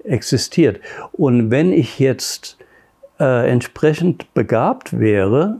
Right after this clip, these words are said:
oder Leute, die entsprechend begabt sind, muss ich sagen, können diese mentalen Energiebilder so kraftvoll machen,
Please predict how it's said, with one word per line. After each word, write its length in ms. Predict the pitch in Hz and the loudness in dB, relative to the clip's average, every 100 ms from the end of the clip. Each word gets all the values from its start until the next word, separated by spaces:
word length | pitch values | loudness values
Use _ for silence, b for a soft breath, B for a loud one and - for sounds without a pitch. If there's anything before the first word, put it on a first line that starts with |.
| - | -6
oder 340 | 208 113 98 | 0 2 0
Leute, 720 | - 143 - 151 123 135 165 135 | -2 -2 0 2 2 2 0 -2
die 340 | - 123 131 | 2 2 2
entsprechend 440 | 123 104 131 104 110 | 0 0 0 0 0
begabt 380 | 107 107 104 | 0 0 -2
sind, 340 | - 156 196 120 | -2 2 2 2
muss 180 | 110 101 | -2 -2
ich 140 | 95 | -4
sagen, 420 | - 92 104 147 B B B B - | -2 0 0 -2 B B B B -2
können 520 | 135 143 160 165 120 | 2 4 4 4 2
diese 580 | 165 139 120 120 113 113 151 240 | 2 2 2 2 2 0 -4 -4
mentalen 920 | - 139 117 110 - 117 185 202 139 | -2 0 0 0 0 0 2 2 2
Energiebilder 840 | 120 104 101 - 117 110 110 110 107 | 2 2 0 0 0 2 2 2 2
so 180 | 117 | 0
kraftvoll 640 | 113 - - - - 139 123 | -2 -4 -6 -8 -4 0 2
machen, 380 | 127 127 160 | 2 2 0